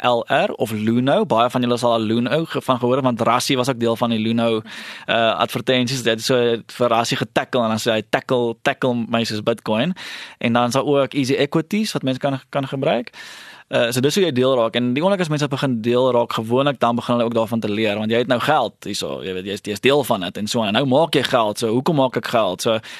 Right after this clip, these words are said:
die beste manier om jouself in dit in te kry is actually om net bietjie jou voete nat te maak. So p-,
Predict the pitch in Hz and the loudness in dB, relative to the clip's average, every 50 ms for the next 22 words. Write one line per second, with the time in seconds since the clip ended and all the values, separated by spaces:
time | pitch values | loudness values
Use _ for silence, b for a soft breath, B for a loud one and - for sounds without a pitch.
0 | B B B B - 131 113 143 165 190 185 208 190 165 143 131 135 139 135 131 | B B B B -4 0 2 2 2 2 2 2 2 2 2 2 2 2 2 0
1 | 127 120 - - 131 127 120 113 117 127 110 117 117 113 104 - 113 110 110 110 | 0 0 2 4 2 2 2 0 -2 -2 -2 -2 -2 -2 -2 0 2 2 2 2
2 | - 101 120 120 - - 123 120 117 117 113 - - 117 113 113 110 104 - B | 2 0 0 0 0 -2 -2 0 0 0 -2 -2 -2 -2 0 0 -2 -2 -4 B
3 | B B - 135 127 139 127 - 135 127 123 113 - - 131 110 123 113 110 107 | B B -2 0 0 0 0 2 2 2 2 0 0 -2 0 0 0 0 0 -2
4 | 104 - 104 101 85 67 - - _ - - - - - - - | -2 -4 -6 -6 -6 -8 -10 -10 _ -14 -14 -14 -14 -14 -16 -16